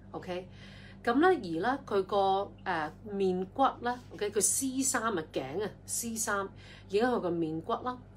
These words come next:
OK？跟住咧就有對膚質敏感啦，係啦。誒，仲有講一啲其他嘢嘅，即係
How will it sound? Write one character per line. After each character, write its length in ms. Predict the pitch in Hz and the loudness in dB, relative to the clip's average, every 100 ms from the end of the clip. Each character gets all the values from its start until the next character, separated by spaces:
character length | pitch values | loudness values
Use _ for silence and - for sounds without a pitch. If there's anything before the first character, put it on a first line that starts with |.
| - - | -20 -16
OK？ 340 | 165 185 208 208 - - - - - | -8 -6 -6 -8 -18 -18 -18 -20 -2
跟 300 | 320 339 339 | 4 6 4
住 220 | 330 - | 2 0
咧 500 | 190 180 202 233 233 233 | 2 2 0 0 -2 -4
就 440 | - 170 165 165 | -2 0 0 0
有 680 | 160 147 139 147 151 165 190 - - - - - | 0 -2 -2 -4 -2 -4 -6 -12 -18 -18 -20 0
對 120 | 226 | 0
膚 400 | 214 - 277 262 | 0 -2 0 0
質 160 | 254 247 | 4 2
敏 260 | 185 147 165 | 2 -2 -2
感 180 | 143 160 | -4 -2
啦， 160 | 180 190 - - - - - - | -4 -6 -16 -20 -20 -20 -20 -6
係 80 | 170 | -4
啦。 140 | 143 139 - - - - - - - - - - - - - - | -4 -8 -18 -20 -20 -20 -20 -18 -18 -18 -18 -18 -18 -20 -20 -4
誒， 380 | 190 175 170 175 | -2 2 2 0
仲 160 | - 208 | 0 0
有 100 | 208 | 2
講 240 | 180 214 | 2 2
一 80 | 233 | 0
啲 40 | |
其 100 | 185 | -2
他 100 | 160 | 0
嘢 180 | 180 147 | -2 -2
嘅， 200 | 147 143 | -4 -6
即 120 | 143 | -2
係 320 | 202 151 143 | 0 0 -4